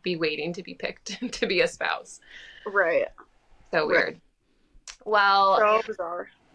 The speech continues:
Speaker 1: Emily, you can talk about long distance, I mean, moving from family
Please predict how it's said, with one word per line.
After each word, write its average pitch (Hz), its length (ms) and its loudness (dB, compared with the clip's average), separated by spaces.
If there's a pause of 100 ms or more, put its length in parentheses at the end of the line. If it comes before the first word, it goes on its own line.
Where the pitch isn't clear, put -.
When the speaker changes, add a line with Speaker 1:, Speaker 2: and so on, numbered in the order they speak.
(220)
Speaker 1:
Emily, 226 520 0 (160)
you 220 480 -10
can 247 160 -8
talk 202 500 -2
about 175 440 0
long 170 240 -8
distance, 226 840 -12
I 185 80 -2
mean, 180 220 -6
moving 196 680 -2
from 185 240 -2
family 175 920 -2